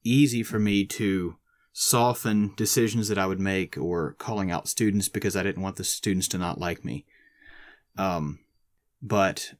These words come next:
as I got older, I started just making the decisions, and I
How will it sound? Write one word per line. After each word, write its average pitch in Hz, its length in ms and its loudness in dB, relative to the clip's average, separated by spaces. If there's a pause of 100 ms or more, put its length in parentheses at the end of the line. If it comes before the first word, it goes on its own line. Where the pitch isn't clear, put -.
(200)
as 113 180 2
I 107 100 4
got 92 240 4
older, 104 440 2
I 92 100 -2
started 92 400 -2
just 87 240 -4
making 104 300 0
the 92 60 0
decisions, 117 600 2
and 101 140 -4
I 92 160 -2